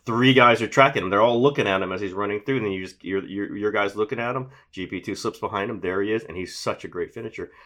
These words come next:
But you can't always get that. That's not always gonna be there.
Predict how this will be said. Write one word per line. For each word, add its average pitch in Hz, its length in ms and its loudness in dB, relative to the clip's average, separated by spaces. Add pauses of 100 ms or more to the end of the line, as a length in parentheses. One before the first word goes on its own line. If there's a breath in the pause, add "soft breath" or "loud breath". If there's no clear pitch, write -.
(140 soft breath)
But 117 100 -6
you 117 80 -2
can't 147 380 0
always 101 260 2
get - 220 -8
that. 60 340 -12
That's 143 240 2
not 127 400 0
always 120 400 2
gonna 87 220 -2
be 85 180 -8
there. 78 320 -8